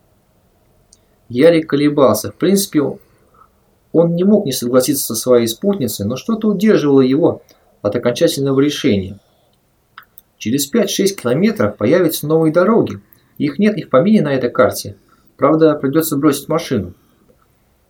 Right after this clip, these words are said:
Кажется, так говорила Ласка, мир её праху. Но если выбирать путь справа, то машину придётся оставить прямо у сосны,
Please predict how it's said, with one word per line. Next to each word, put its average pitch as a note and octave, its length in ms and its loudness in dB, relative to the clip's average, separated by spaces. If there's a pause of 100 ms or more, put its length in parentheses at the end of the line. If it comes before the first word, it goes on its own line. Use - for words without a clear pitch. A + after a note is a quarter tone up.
(500)
Кажется, F3 420 -2
так E3+ 140 2
говорила E3 520 4
Ласка, C#3 580 0 (240)
мир C#3 220 0
её B2 200 2
праху. A#2+ 460 0 (320)
Но A2+ 100 -2
если F#3 380 -2
выбирать D#3+ 480 0 (500)
путь D#3 200 0
справа, D#3+ 640 0 (260)
то A2+ 100 -4
машину C#3 420 -2
придётся C#3 420 -2
оставить C3+ 580 -2
прямо D3 320 -4
у D3 140 -6
сосны, C#3 580 -6